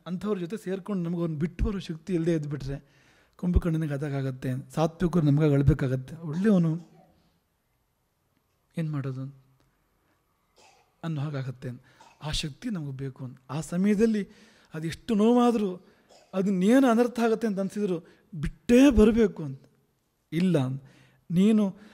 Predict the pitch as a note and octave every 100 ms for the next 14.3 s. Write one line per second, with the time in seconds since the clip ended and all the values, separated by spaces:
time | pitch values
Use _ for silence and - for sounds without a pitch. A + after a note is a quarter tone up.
0 | _ _ - F3+ A3+ B3 G3 A#3+ G3+ G3+
1 | G3 F3+ F#3 F3 E3+ E3 E3 E3 C3 D#3
2 | F3+ F#3+ D#3 D3+ D3+ E3+ F3+ E3 F3 D#3
3 | D3+ F3 G#3 E3+ D3 D3 C#3 C#3 C#3 _
4 | _ _ _ - F3 F3+ E3+ C#3+ C3+ C#3+
5 | C#3 - C3+ _ _ _ F3+ D#3+ D#3+ G#3
6 | - F#3+ F3 D#3+ D#3 A#3 C4+ - _ _
7 | _ F3+ D#3 G#3 E3+ D#3 G#3+ G#3+ F#3 D3+
8 | C3+ F3 C4+ - _ _ _ G3+ F#3+ G3+
9 | F3 D#3+ D3 E3 G#3 D#3+ C#3+ C#3 _ _
10 | - E3 D3+ D#3 C#3+ C3+ - D#3 E3 D3
11 | C#3 C#3 C#3 C3+ _ _ _ _ _ -
12 | D3+ F3 G#3+ F3+ _ _ _ _ _ _
13 | _ _ _ - E3 A3+ - G3 E3+ C#3
14 | C3 C3 -